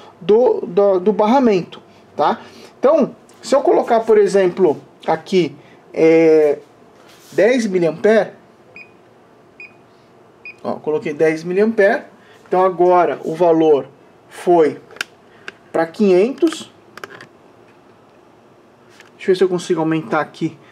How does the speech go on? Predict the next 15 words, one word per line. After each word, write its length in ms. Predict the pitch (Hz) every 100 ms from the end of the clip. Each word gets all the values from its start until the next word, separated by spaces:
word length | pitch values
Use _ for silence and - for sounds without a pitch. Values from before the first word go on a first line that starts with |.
| - -
o 100 | 160
zoom 320 | 135 139 156 143 - -
da 160 | 143
tela 380 | 143 160 139 127
aqui, 240 | 123 -
ó. 100 | 135 120 - - _ - _ _ _ _ -
Ó. 180 | 123 - - _ - - - _ _ _ - - _
Então 120 | 131
tá 140 | 135 156
aqui, 320 | - - 190
ó. 120 | - - - _ _ - _ _ _ _ _ _ - - -
Tá 80 | -
agora 220 | 143 151 160
em 80 |
quinhentos. 800 | 170 - 202 175 226 269 285 -